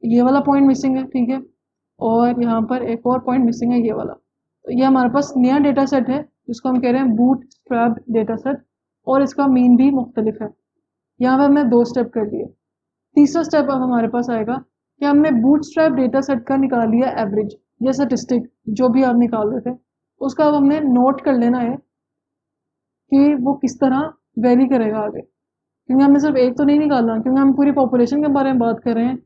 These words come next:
तो आपको यहाँ से idea हो चुका होगा कि bootstrap असल में हम सिर्फ एक दफ़ा नहीं करेंगे, बहुत दफ़ा करेंगे। तो जो हमारे पास average आएगा या जो आपके पास statistic आएगा,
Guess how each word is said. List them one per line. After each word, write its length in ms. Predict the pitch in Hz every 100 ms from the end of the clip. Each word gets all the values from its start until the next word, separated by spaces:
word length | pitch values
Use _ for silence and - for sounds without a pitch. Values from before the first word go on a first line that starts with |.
| _ _ _
तो 60 | 262
आपको 260 | 254 240 277
यहाँ 140 | 277
से 100 | 277
idea 300 | 254 233 269
हो 160 | 262 285
चुका 200 | 294 285
होगा 180 | 240 240
कि 100 | 277 226
bootstrap 720 | 247 285 285 - 240 240 240
असल 220 | 240 247
में 120 | 240
हम 220 | 240 254 - _ _ -
सिर्फ 140 | 262 -
एक 160 | 233 226
दफ़ा 200 | 254 262
नहीं 140 | 277
करेंगे, 260 | 269 262 285
बहुत 280 | 233 240 233
दफ़ा 220 | 240 240
करेंगे। 340 | 233 208 202
तो 460 | - _ _ _ 214
जो 120 | 269
हमारे 220 | 285 285 311
पास 160 | 294
average 420 | 240 233 254 277 -
आएगा 360 | 233 226 233
या 100 | 254
जो 120 | 240 254
आपके 220 | 240 240
पास 120 | 254
statistic 480 | 262 262 262 302 294
आएगा, 360 | 233 220 240